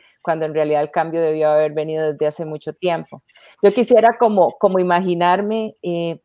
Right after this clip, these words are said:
por qué tenemos que cambiar y cuáles son algunos elementos que ya algunos también Eduardo los citó. A ver, como nunca yo creo que en esta pandemia nosotros desarrollamos como docentes un proceso de empatía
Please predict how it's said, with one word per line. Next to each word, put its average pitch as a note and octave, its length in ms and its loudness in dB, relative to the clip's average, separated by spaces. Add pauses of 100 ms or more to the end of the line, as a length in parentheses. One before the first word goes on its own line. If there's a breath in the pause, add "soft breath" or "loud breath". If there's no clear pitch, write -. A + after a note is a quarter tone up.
por F3+ 220 2
qué G#3 160 0
tenemos G3 420 -4
que G3+ 140 -6
cambiar E3+ 600 0
y F3 120 -8
cuáles F3+ 360 2
son F#3+ 260 -4
algunos F#3 360 -4
elementos F#3 440 -4
que E3 140 0
ya F3+ 180 4
algunos G3 360 0
también E3+ 300 -4
Eduardo E3+ 340 0
los D#3 180 -4
citó. C3+ 380 -10 (380)
A F3 100 4
ver, F#3 220 6
como F3+ 280 4
nunca B3 440 0
yo A3 180 2
creo G#3+ 320 4
que G3+ 100 -6
en E3+ 120 -4
esta F3+ 320 -6
pandemia F3+ 680 -4 (120)
nosotros F3+ 600 -4
desarrollamos E3+ 760 2
como D3+ 240 -6
docentes F#3 640 -2
un G3 140 -4
proceso G#3+ 480 2
de D#3+ 80 4
empatía G#3 720 -2